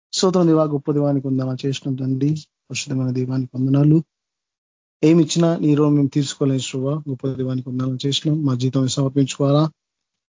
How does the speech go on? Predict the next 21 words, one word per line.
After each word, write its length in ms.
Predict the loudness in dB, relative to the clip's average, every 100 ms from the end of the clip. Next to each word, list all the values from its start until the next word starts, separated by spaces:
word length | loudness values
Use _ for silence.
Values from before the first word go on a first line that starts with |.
| _ _ -6
ఈ 20 |
సేవ 280 | -2 2 2
జీవితం 420 | 2 -2 -2 0
మేము 120 | 2 0
సమర్పించుకోలేదు 720 | -2 -2 -2 -2 -2 -4 -2
శుభ, 160 | -2
మీరే 280 | 0 2 4
మాకు 180 | 2 0
సాయం 320 | -4 -4 -4
తెచ్చండి. 440 | -4 0 4 4
ఇట్లా 1000 | 2 -4 _ _ _ _ _ _ _ -2
వాగ్దానంతో 640 | 2 2 2 2 0 -2 -2
మాట్లాడే 460 | 0 -2 -2 -2
శుభ, 280 | -2 -4 -2
సత్యాన్ని 420 | -2 -4 -2 0
మేము 120 | 0 0
గ్రహించాలా, 480 | 0 0 0 0 0
దాన్ని 200 | 0 -2
పట్టుకొని 260 | -4 -6
నడవాలి 280 | -2 0 0
శుభ. 400 | -2 0 0